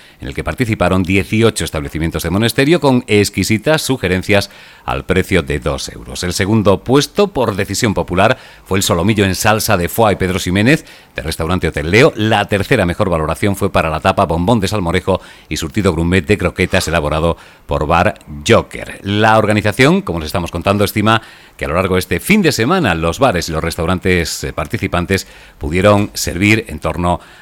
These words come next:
a catorce mil, eh, tapas, con lo que también, bueno, pues además de dinamizarse todo el, el sector de la hostelería en nuestra localidad, eh, se conseguía ese objetivo de sacar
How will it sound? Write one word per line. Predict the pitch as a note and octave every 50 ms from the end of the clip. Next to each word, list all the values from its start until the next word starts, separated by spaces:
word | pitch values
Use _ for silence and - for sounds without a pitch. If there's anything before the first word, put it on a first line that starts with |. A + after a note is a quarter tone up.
| - - _
a | - C2+ C#2+ D2 D#2 -
catorce | E2 E2 - E2 D#2 - F2+
mil, | E2+ F#2 F#2 F#2 F2+ F2 E2+ E2 D#2 D2+
eh, | D2 D2 C#2+
tapas, | - F2+ E2 - A2 A2+
con | - G2+
lo | E2 -
que | -
también, | - - B1+ - G#2 G#2 F#2 D#2
bueno, | D#2+ D#2+ C#2
pues | - -
además | - C2 C#2+ D#2 D2+ -
de | F2+ E2+ E2 C#2+
dinamizarse | C#2 G2 G2+ G2 F#2 F2+ F2+ E2+ - A#2 G2+ D#2+ - - D2 C#2
todo | D2+ D2 C#2+ C#2 C2+
el, | C2 C2 B1 A#1 - -
el | - D2+ D2
sector | - - D2 - - A#2+ G#2 F2+
de | D#2+
la | D2
hostelería | D2+ - - D#2+ E2+ G#2+ A#2 G#2 D2+ - - - - - -
en | -
nuestra | C#2+ D2+ - G2+ F2+
localidad, | E2+ E2 - F2+ E2+ D#2+ D2+ D#2 D#2+ E2 - - E2
eh, | D2 C#2 C#2 C2+ C2 C2
se | B1+ - D#2
conseguía | - D2 D2 D#2 D#2+ E2 D#2+
ese | - F2
objetivo | D#2 - - D#2+ - E2+ D2+ E2 D#2
de | D2+
sacar | D2 - - - E2 E2+ D#2